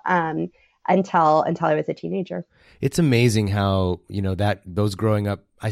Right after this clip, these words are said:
Speaker 2: I talk about it the same way, totally different experience. Like, we were
Speaker 1: Yeah.
Speaker 2: not Pentecostal, but, you know, when I'm trying to explain my former faith to, say, people that have grown up atheist all their life,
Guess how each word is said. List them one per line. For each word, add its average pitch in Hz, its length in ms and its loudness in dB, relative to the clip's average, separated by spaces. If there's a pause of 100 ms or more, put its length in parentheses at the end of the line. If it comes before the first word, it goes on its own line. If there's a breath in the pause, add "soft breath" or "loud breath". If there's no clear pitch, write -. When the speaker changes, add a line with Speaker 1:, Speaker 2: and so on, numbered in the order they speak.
Speaker 2:
I 123 100 2
talk 139 240 0
about 113 200 2
it 104 60 0
the 101 60 -2
same 101 240 0
way, 95 120 2
totally 139 340 4
different 101 240 -2
experience. 92 460 -4
Like, 95 100 -2
we 104 160 2
were 101 140 2
Speaker 1:
Yeah. 98 100 2
Speaker 2:
not 92 220 2 (340 soft breath)
Pentecostal, 95 680 0
but, 90 280 -4 (340 soft breath)
you - 120 -6
know, 90 260 -2 (200)
when 98 140 -4
I'm 92 120 -4
trying 107 240 0
to 92 60 -2
explain 101 680 0
my 90 560 -2 (160)
former 92 360 -2
faith 90 500 -4
to, 87 500 0
say, 82 320 -4 (280)
people 98 220 0
that 95 80 0
have 90 100 -2
grown 92 200 0
up 87 100 -2
atheist 90 400 -2
all 87 120 2
their 85 160 0
life, 87 420 0